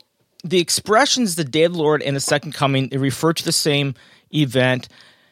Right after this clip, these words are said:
And the, um, and, and again, I,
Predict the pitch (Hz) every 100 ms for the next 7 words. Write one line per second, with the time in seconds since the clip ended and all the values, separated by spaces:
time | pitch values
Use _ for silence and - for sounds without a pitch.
0 | _ _ _ _ 156 160 160 165 160 160
1 | - _ _ _ _ _ _ 143 170 170
2 | 160 151 139 131 120 110 98 _ _ _
3 | _ _ _ _ _ _ - _ 156 156
4 | 160 160 156 135